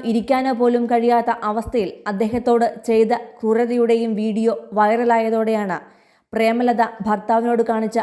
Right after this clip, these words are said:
മനസാക്ഷിയില്ലായ്മ പുറത്തുവന്നത്. ഒരാഴ്ച മുമ്പ് ചെന്നൈയിൽ നടന്ന ഡി എം ഡി കെ ജനറൽ കൗൺസിൽ യോഗത്തിലാണ്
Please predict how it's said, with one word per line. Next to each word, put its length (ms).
മനസാക്ഷിയില്ലായ്മ 1000
പുറത്തുവന്നത്. 680
ഒരാഴ്ച 500
മുമ്പ് 320
ചെന്നൈയിൽ 460
നടന്ന 300
ഡി 220
എം 160
ഡി 100
കെ 160
ജനറൽ 320
കൗൺസിൽ 440
യോഗത്തിലാണ് 640